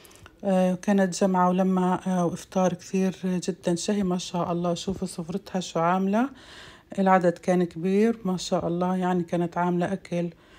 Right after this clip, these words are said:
وأشياء كثير طيبة وشهية. الله يعطيها الصحة والعافية، وإن شاء الله رمضان مبارك علينا وعلى الجميع يا رب. آه، بيكون بخير وبركة يا رب العالمين.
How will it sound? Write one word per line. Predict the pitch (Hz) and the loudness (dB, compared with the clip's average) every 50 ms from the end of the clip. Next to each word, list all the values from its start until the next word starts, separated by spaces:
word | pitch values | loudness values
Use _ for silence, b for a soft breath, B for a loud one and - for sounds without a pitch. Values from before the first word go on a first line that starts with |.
| B B B B B - 175 | B B B B B -2 0
وأشياء | 170 170 - - - 196 185 170 175 | 0 0 -2 -2 0 2 2 2 2
كثير | - - - - 190 190 180 170 | -2 -8 -4 -2 0 0 0 -2
طيبة | - - - 180 180 160 175 170 | -4 -2 -2 0 0 2 0 -2
وشهية. | - 170 - - - 175 147 170 180 175 180 185 190 196 170 | -2 -2 -8 -8 -8 -6 -4 -2 -2 0 2 2 2 2 2
الله | 170 165 165 | 2 0 -2
يعطيها | 165 160 - 175 180 175 170 | -4 -4 -4 -4 -4 -4 -4
الصحة | 165 - - 175 - - - 175 | -6 -6 -8 -8 -8 -6 -6 -4
والعافية، | 170 175 170 165 175 175 175 175 - - 175 175 170 175 175 180 B B B B B B B B B B B - | -4 -4 -2 -2 -2 -2 -2 -4 -6 -6 -2 -2 0 0 -2 -4 B B B B B B B B B B B -4
وإن | 202 | -4
شاء | 180 - - 180 175 | -2 0 2 2 2
الله | 175 175 175 175 | 2 2 0 0
رمضان | 175 170 175 170 160 - 180 180 180 | 0 0 0 -2 -2 0 0 2 2
مبارك | 180 175 170 - 175 175 170 175 170 - - | 0 -2 -2 0 0 0 0 0 -2 -4 -8
علينا | 160 180 180 180 180 175 | -4 -2 0 0 0 0
وعلى | 160 165 180 180 180 175 | 0 -2 -2 -2 0 0
الجميع | 165 175 160 - 170 165 175 175 180 175 | -2 -2 -4 -4 -4 -2 -2 -2 -2 -2
يا | 170 175 175 175 175 | 0 0 0 0 2
رب. | 175 190 226 226 - - _ _ B B B B B B B B B - - | 2 2 0 0 -2 -10 _ _ B B B B B B B B B -8 -2
آه، | 190 185 180 175 | 2 4 4 4
بيكون | 175 170 - - - 190 180 185 185 175 | 2 0 -6 -2 -2 0 2 2 2 2
بخير | 156 151 - - - 196 185 185 185 185 185 - - | 0 -4 -8 -6 -2 0 2 4 4 4 4 2 -2
وبركة | 185 180 175 170 165 - 196 190 190 185 185 - 175 175 180 185 180 - - | -2 -2 -2 -2 0 2 6 6 6 4 4 0 0 0 0 0 -2 -2 -2
يا | 190 185 175 | -2 0 2
رب | 165 165 170 - - | 0 0 -2 -2 -2
العالمين. | 165 165 160 170 175 180 180 175 185 202 214 226 247 262 254 | 0 2 2 2 2 2 2 2 2 2 4 6 4 4 2